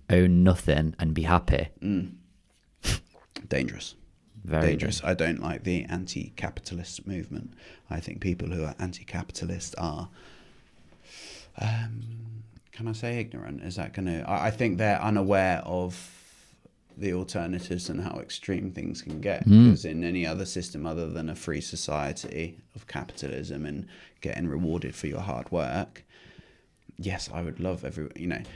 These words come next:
Speaker 2: you're reliant on the people at the top. Do we really, <laughs> as, um, do we really rely on the people at the top to, to be fair? If they've got absolute power and can tell you what you can and can't have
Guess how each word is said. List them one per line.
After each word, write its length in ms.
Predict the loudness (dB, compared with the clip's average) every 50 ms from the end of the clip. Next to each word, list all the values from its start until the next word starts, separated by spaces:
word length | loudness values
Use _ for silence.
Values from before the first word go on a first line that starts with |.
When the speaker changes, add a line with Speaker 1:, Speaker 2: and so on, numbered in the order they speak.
| -18 -18 -20 -20 -18 -18 -16 -8
Speaker 2:
you're 240 | -2 0 0 2 2
reliant 400 | 2 2 4 4 4 4 2 0
on 80 | -2
the 60 | -2 0
people 320 | 2 0 2 0 -2 -2
at 60 | -2
the 60 | -4
top. 340 | -4 -2 -2 -2 -2 -4 -4 -2
Do 100 | 0 2
we 100 | 2 2
really, 420 | 2 2 0 0 0 -2 -2 0 0 0 -2 -4 -8
<laughs> 240 | -12 -14 -18 -16 -12
as, 260 | -10 -8 -8 -8 -10 -10 -14 _ _ -8
um, 520 | -4 -4 -2 -2 -2 -4 -4 -6 -8 -10 -12 -10 -6
do 80 | -4
we 80 | -2 -2
really 200 | 0 0 0 0
rely 280 | 0 0 0 2 0 0
on 120 | 0 -2
the 60 | -4 -4
people 260 | -4 -6 -6 -4 -6 -6
at 60 | -6
the 80 | -8
top 320 | -8 -6 -6 -6 -6 -6 -12
to, 400 | -10 -8 -6 -6 -6 -8 -10 -12 -16 -20
to 100 | -20 -8
be 140 | -6 -4 -4
fair? 360 | -2 0 -2 -2 -2 -4 -8 -14 _ _ -20 -20 -20 _ _
If 140 | -20 -4 -2
they've 160 | -2 -2 0
got 120 | -2 -6 -6
absolute 360 | -6 -6 -4 -4 -4 -2 -2
power 300 | 0 0 0 -2 -2 -6
and 120 | -8 -6
can 120 | -6 -6 -6
tell 200 | -4 -4 -2 -2
you 140 | -2 -2 -2
what 180 | -2 -4 -4
you 80 | -6 -8
can 220 | -6 -6 -6 -6
and 120 | -6 -6 -6
can't 240 | -6 -8 -8 -6 -6
have 300 | -6 -6 -8 -10 -12